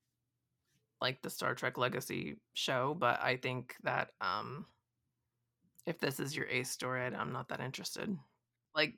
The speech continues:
Jack Crusher is not a foe for Q. Like, I, I, how,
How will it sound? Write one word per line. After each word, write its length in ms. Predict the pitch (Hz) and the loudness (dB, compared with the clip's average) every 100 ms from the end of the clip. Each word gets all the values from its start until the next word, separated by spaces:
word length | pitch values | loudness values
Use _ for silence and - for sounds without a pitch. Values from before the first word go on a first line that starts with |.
| 190 | 2
Jack 240 | - 160 | 6 6
Crusher 340 | 165 160 156 160 | 6 2 4 2
is 100 | 156 | 2
not 200 | 143 135 | 4 4
a 40 | 135 | 2
foe 560 | - 135 131 127 185 - _ _ _ _ _ | 0 0 2 0 -4 -8 _ _ _ _ _
for 380 | - 127 123 175 - | -6 -4 -4 -6 -8
Q. 400 | - - - 151 _ _ _ _ - | -6 -4 -6 -8 _ _ _ _ 2
Like, 180 | 156 - | 2 6
I, 100 | 175 | 8
I, 140 | - 156 | 10 10
how, 280 | 240 175 | 12 12